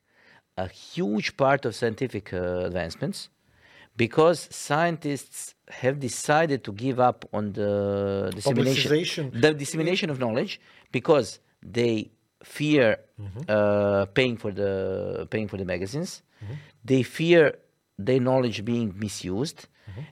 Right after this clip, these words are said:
Speaker 1: and they are bound by different contracts with different, uh, companies to be under the contract not to say anything.
Speaker 2: Thank you for saying that. Don't you, don't you think that that's a problem that needs
Speaker 1: No,
Speaker 2: to be
Speaker 1: it's,
Speaker 2: solved?
Speaker 1: it's, it's a huge problem.
Speaker 2: Okay.
Speaker 1: But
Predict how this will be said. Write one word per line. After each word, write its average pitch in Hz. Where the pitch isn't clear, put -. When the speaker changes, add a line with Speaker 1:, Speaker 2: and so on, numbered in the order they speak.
Speaker 1:
and 123
they 151
are 139
bound 135
by 120
different 117
contracts 117
with 104
different, 107
uh, 98
companies 107
to 101
be 117
under 113
the 104
contract 123
not 113
to 101
say 98
anything. 85
Speaker 2:
Thank 156
you 151
for 127
saying 127
that. 98
Don't 131
you, 151
don't 131
you 139
think 143
that 113
that's 120
a -
problem 120
that 113
needs 117
Speaker 1:
No, 147
Speaker 2:
to 131
be 127
Speaker 1:
it's, 143
Speaker 2:
solved? 123
Speaker 1:
it's, 135
it's 117
a 104
huge 135
problem. 71
Speaker 2:
Okay. -
Speaker 1:
But 110